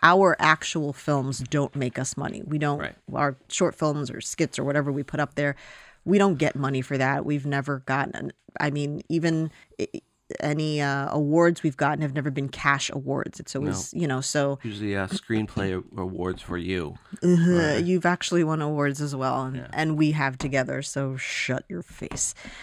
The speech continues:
Speaker 1: Uh, but yeah, we, we don't actually make money, so there's nothing to claim there, but we do make money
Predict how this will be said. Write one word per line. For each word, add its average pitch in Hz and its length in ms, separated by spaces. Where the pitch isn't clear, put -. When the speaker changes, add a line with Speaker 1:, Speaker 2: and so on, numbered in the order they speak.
Speaker 1:
Uh, 147 460
but 165 380
yeah, 165 260
we, 165 500
we 185 180
don't 202 300
actually 175 480
make 190 240
money, 185 320
so 151 600
there's 165 280
nothing 190 280
to 190 120
claim 160 320
there, 165 180
but 156 200
we 170 140
do 185 240
make 170 260
money 156 220